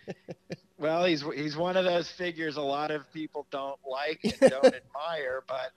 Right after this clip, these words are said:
Speaker 1: they understand he was consequential, uh, to
Speaker 2: Yes.
Speaker 1: the world in which we live. And,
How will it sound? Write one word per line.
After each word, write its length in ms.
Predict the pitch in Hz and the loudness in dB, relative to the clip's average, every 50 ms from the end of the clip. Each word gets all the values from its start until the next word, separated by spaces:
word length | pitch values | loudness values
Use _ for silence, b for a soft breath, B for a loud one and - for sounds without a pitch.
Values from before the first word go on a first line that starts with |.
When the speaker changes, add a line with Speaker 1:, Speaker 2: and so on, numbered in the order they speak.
| _ - | _ -10
Speaker 1:
they 160 | 139 135 131 | -8 -6 -6
understand 720 | 135 139 143 147 143 135 - - 151 147 143 139 139 139 | -6 -6 -6 -8 -8 -10 -10 -8 -6 -6 -4 -4 -6 -6
he 340 | 143 135 131 131 127 127 131 | -8 -8 -8 -6 -6 -4 -4
was 140 | 127 123 120 | -4 -4 -6
consequential, 960 | - - 143 135 131 131 - 131 - - - 143 139 143 143 - - 110 101 - - - - - | -8 -6 -6 -4 -6 -6 -8 -12 -10 -8 -4 -4 -4 -4 -4 -4 -6 -6 -6 -8 -12 -18 -14 -6
uh, 40 | 113 | 0
to 40 | 175 | 4
Speaker 2:
Yes. 200 | 185 165 135 117 | 4 4 4 2
Speaker 1:
the 180 | 117 113 120 | 0 0 0
world 200 | 123 120 123 117 | 0 0 0 0
in 120 | 120 113 113 | -4 -4 -6
which 200 | 120 120 - - | -6 -6 -6 -8
we 120 | 117 110 | -6 -4
live. 280 | 107 110 104 98 95 92 | 0 0 0 0 0 -2
And, 100 | 95 | -6